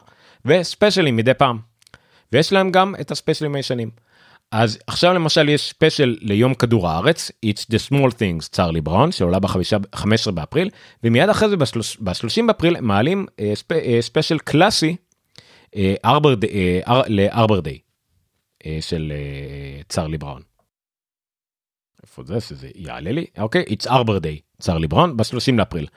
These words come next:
אז יפה, אנחנו מקבלים גם משהו חדש לגמרי, אה, כמו שיצא כזה להלווין, אה, ולקריסמס, סליחה, ולהלווין יצא, אה, הקלאסי.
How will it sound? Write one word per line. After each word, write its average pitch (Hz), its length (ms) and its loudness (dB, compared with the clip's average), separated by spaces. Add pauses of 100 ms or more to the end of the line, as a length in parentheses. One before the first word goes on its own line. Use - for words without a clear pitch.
(220)
אז 110 200 0
יפה, 175 200 2
אנחנו 120 300 -4
מקבלים 120 360 0
גם 131 180 2
משהו 123 220 2
חדש 113 400 0
לגמרי, 127 420 2 (580)
אה, 82 80 -6
כמו 107 200 -2
שיצא 101 320 -2
כזה 90 240 -2
להלווין, 92 540 0 (500)
אה, 87 120 -6
ולקריסמס, 82 640 -2
סליחה, 196 300 0 (460)
ולהלווין 135 720 2
יצא, 104 340 2 (100)
אה, 95 180 -6
הקלאסי. 95 440 -4